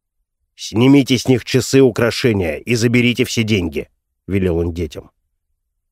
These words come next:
«Мы отдадим их Чао Яну?» спросил Динхао. «Это должно выглядеть как ограбление. Ну же, за дело, разговоры потом». Динхао быстро забрал всё ценное, а Джан складным ножом срезал с тел одежду.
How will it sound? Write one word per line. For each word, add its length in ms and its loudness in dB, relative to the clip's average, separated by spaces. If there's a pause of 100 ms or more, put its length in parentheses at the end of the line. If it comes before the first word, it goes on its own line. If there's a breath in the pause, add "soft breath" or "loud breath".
(320)
«Мы 140 2
отдадим 420 2
их 80 0
Чао 260 2
Яну?» 380 2 (300)
спросил 440 -2
Динхао. 600 -4 (680)
«Это 280 2
должно 420 2
выглядеть 640 2
как 200 0
ограбление. 760 0 (160)
Ну 240 6
же, 260 -4
за 200 0
дело, 360 -2 (100)
разговоры 500 2
потом». 380 -2 (640)
Динхао 500 0
быстро 420 -2
забрал 320 -2
всё 200 -8
ценное, 540 0 (260 loud breath)
а 120 -2
Джан 320 0
складным 500 2
ножом 320 2
срезал 460 0
с 120 -10
тел 240 0
одежду. 480 -4